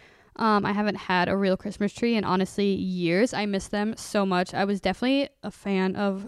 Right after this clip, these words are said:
real Christmas trees. Love the smell. I feel like it just is a good vibe. Um, so we'll just make do with what we have and light the candle instead. It all works. It all works the same. It all,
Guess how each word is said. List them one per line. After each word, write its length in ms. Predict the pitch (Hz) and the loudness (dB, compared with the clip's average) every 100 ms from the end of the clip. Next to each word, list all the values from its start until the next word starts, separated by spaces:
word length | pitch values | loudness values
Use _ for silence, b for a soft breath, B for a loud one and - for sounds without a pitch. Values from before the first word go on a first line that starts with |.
| - | -12
real 260 | 208 196 185 | -2 -2 0
Christmas 400 | 202 - 196 - | -4 -4 -4 -2
trees. 360 | 214 214 208 | 0 0 -2
Love 220 | 202 196 | -2 -4
the 80 | 196 | -4
smell. 560 | - - 233 220 220 214 | -10 -4 0 4 4 2
I 120 | 214 | -2
feel 160 | - 196 | -2 -2
like 160 | 190 | -2
it 100 | 185 | -4
just 380 | - 190 - - b b b b b | -2 -2 -2 -10 b b b b b
is 160 | - 208 | -4 -4
a 60 | |
good 180 | 196 220 | 0 -2
vibe. 560 | 185 196 196 196 196 196 b b b b b b _ _ _ _ | 2 2 4 4 2 -2 b b b b b b _ _ _ _
Um, 480 | 208 196 185 180 180 - | 2 2 2 0 -4 -8
so 540 | - 208 202 196 196 | -2 2 6 6 4
we'll 320 | 208 196 190 | 4 4 4
just 580 | 190 208 196 - - - - | 2 0 0 -2 -12 -12 -2
make 240 | 220 202 | -2 0
do 140 | 220 | 2
with 120 | 208 - | 2 2
what 40 | |
we 100 | 208 | -2
have 380 | - 294 302 320 | -2 0 0 0
and 120 | 262 | -2
light 160 | 220 - | -4 -6
the 80 | |
candle 440 | - - 302 277 240 | -12 -10 -6 -4 -4
instead. 580 | 240 - - 440 440 427 | -8 -12 -6 -2 0 0
It 100 | 240 | 2
all 180 | 247 233 | 4 6
works. 360 | 208 202 - 220 | 4 2 -2 2
It 80 | |
all 120 | 233 208 | 4 6
works 200 | 202 - | 2 -2
the 80 | |
same. 360 | - 202 196 190 | -2 0 0 0
It 60 | 196 | 0
all, 380 | 185 185 185 | 2 0 -2